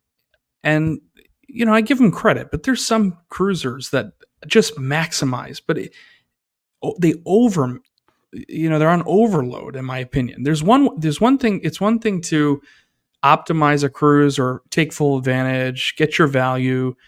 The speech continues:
And then there's another to be, like, taking too much, too, too advantage, you know,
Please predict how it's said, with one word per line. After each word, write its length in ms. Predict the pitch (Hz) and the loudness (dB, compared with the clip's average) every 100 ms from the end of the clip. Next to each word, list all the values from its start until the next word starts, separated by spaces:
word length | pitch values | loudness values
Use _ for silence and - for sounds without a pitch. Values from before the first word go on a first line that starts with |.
| _ _ - | _ _ -4
And 120 | 147 | 0
then 140 | 160 170 | 2 4
there's 220 | 151 151 | 2 4
another 420 | 143 151 196 156 | 2 2 0 0
to 100 | 135 | 0
be, 140 | 131 | -2
like, 340 | 131 131 127 - - _ _ _ _ _ _ _ | -2 -4 -6 -14 -20 _ _ _ _ _ _ _
taking 400 | - 196 175 147 | 0 2 2 0
too 420 | - - 247 233 | -2 0 2 2
much, 440 | 185 139 123 - - _ _ _ _ - - - _ - | 0 -4 -4 -6 -10 _ _ _ _ -20 -20 -20 _ -6
too, 240 | 233 247 - | -2 -2 -2
too 200 | 220 226 | 2 4
advantage, 640 | 143 131 123 131 127 - | 4 0 -4 -8 -14 -12
you 100 | - | -6
know, 320 | 127 120 117 | -6 -6 -8